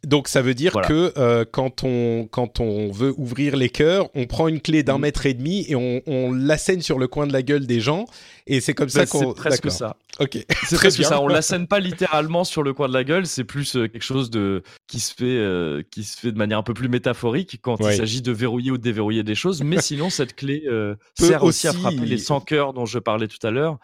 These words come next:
Speaker 1: D'accord.
Speaker 2: Euh, voilà, euh, ça, c'est, mais je trouve ce, cette idée de design, euh, je la trouve pas mal, en fait. L'idée de la, de la Keyblade,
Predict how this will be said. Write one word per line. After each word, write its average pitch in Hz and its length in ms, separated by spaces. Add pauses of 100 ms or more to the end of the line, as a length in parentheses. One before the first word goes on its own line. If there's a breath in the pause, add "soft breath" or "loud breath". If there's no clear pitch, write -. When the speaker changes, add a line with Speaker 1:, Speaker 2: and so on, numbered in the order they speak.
(100)
Speaker 1:
D'accord. 107 300
Speaker 2:
Euh, 80 1000
voilà, 95 240
euh, 90 380
ça, 101 220
c'est, - 280 (240 loud breath)
mais 156 140
je 160 140
trouve 254 240
ce, 185 180
cette 165 240
idée 180 180
de 165 60
design, 196 460
euh, 127 240
je 123 120
la 139 60
trouve - 240
pas 196 120
mal, 147 200
en 120 80
fait. - 240
L'idée 151 340
de 151 100
la, 113 300
de 113 100
la 107 100
Keyblade, 147 540